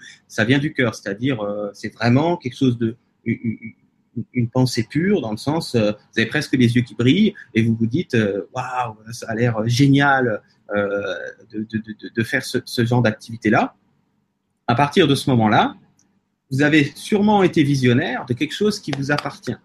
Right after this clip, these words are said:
quelque chose qui, qui probablement s'en vient pour vous. Mais encore une fois, euh,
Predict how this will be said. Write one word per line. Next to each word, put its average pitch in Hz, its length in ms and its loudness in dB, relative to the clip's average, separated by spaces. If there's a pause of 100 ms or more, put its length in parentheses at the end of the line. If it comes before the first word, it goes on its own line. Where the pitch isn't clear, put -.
(160)
quelque 120 140 -4
chose - 200 -4
qui, 123 200 -6 (340)
qui - 80 -14
probablement 120 460 0
s'en 131 180 -2
vient 135 180 -2
pour 139 200 -10
vous. 120 140 -14 (380)
Mais 107 80 0
encore 127 340 0
une 135 120 2
fois, 208 320 -6 (840)
euh, 107 440 -4